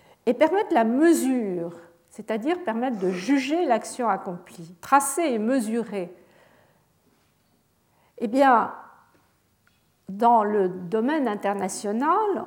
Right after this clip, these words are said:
on retrouve cette dualité. Bien sûr, en l'absence de gouvernement mondial, il y a souvent disjonction entre les deux fonctions.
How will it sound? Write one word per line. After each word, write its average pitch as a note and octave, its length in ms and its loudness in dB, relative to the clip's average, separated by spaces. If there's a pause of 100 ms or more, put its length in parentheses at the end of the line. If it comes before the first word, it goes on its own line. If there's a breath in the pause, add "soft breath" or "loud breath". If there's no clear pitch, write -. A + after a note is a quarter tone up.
(100)
on G#3+ 60 -4
retrouve B3 540 -2
cette G3 460 -6
dualité. G3 880 -4
Bien A3+ 160 -2
sûr, D#4+ 340 -2
en A#3 80 0
l'absence G#3+ 580 -2
de G3 80 -4
gouvernement G3+ 600 -4
mondial, G#3+ 480 0
il A#3+ 60 0
y - 20 2
a G3+ 60 0
souvent A#3+ 340 -4
disjonction B3 760 -2
entre A#3+ 280 -4
les G3 160 -2
deux A3+ 160 -2
fonctions. A#3 680 -6